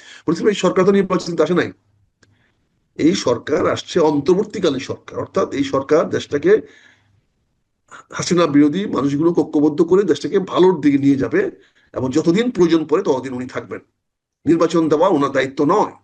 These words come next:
আমি এখনো মনে করি ডক্টর ইউনূস সাহেবের নির্বাচন দেওয়ার দায়িত্ব নয়, এবং সেই ম্যান্ডেট নিয়েও তিনি আসেন নাই। কিন্তু উনি যে কোনো কারণে হোক, বিপ্লবী সরকার গঠন না করে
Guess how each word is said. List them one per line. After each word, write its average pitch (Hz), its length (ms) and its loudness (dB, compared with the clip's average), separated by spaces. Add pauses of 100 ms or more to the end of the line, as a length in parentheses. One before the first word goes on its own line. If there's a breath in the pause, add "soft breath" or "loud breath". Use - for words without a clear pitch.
(140)
আমি 160 160 0
এখনো 214 320 0
মনে 165 220 0
করি 135 240 -8
ডক্টর 131 300 -4
ইউনূস 151 320 -2
সাহেবের 202 180 -2
নির্বাচন 151 360 -2
দেওয়ার 127 220 0
দায়িত্ব 127 340 -6
নয়, 143 300 0 (340 soft breath)
এবং 143 120 2
সেই 175 140 0
ম্যান্ডেট 156 380 0
নিয়েও 180 220 0
তিনি 156 160 -4
আসেন 131 220 -6
নাই। 120 160 -6 (1080 loud breath)
কিন্তু 220 260 0
উনি 254 120 6
যে 233 140 2
কোনো 247 300 0
কারণে 233 240 2
হোক, 208 340 2
বিপ্লবী 190 320 0
সরকার 170 240 0
গঠন 165 220 2
না 156 200 0
করে 151 400 0